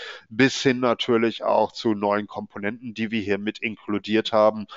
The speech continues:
Ein paar Dinge hatte ich noch gar nicht erklärt, wie zum Beispiel den Get It Package Manager, der an der Stelle deutlich aufgebohrt worden ist, wo man eigentlich auch schon sieht, wo die Reise von Embarcadero hingeht, dass wir hier mehr und mehr auch darüber anbieten wollen, dass wir an der Stelle auch,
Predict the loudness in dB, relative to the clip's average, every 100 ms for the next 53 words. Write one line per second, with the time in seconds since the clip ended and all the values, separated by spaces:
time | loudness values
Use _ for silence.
0 | -16 -18 _ -6 -2 0 0 -2 -4 -8
1 | -6 -8 -8 -8 -12 -10 -6 -6 -4 -8
2 | -4 -2 -2 -6 -8 -8 -10 -8 -8 -6
3 | -6 -6 -10 -10 -6 -4 -4 -6 -20 -20
4 | _ 2 4 2 0 0 0 0 2 2
5 | 4 2 2 -2 -2 0 0 -2 0 2
6 | 2 0 -2 -2 -8 -12 -12 -18 -20 -20
7 | -4 0 2 2 0 -2 -4 -2 -2 0
8 | -6 -8 -8 -8 -6 0 0 0 -4 -2
9 | 0 0 0 -4 -4 -8 -8 -10 -8 -8
10 | -6 -4 -6 -8 -6 -4 -4 -6 -16 -18
11 | -6 -6 -4 -4 0 0 0 -2 -2 -4
12 | -4 -2 -4 -2 -2 -2 -4 -8 -10 -6
13 | -6 -4 0 0 0 -4 0 2 2 -2
14 | -6 -10 -8 -4 -4 -2 -4 -2 -4 -4
15 | -6